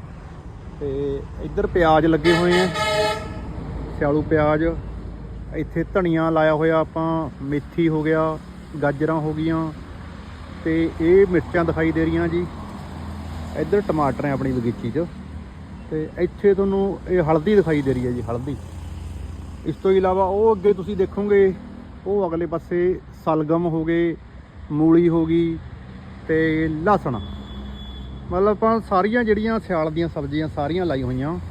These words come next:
ਸਾਰੀਆਂ ਆਰਗੈਨਿਕ ਕਰਦੇ ਆਂ ਔਰ ਆਪਣੇ ਖਾਣ ਵਾਸਤੇ ਯੂਜ਼ ਕਰ,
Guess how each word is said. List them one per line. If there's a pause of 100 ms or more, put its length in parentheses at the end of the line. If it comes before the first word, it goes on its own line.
(320)
ਸਾਰੀਆਂ
ਆਰਗੈਨਿਕ
ਕਰਦੇ
ਆਂ (960)
ਔਰ (960)
ਆਪਣੇ
ਖਾਣ
ਵਾਸਤੇ
ਯੂਜ਼
ਕਰ,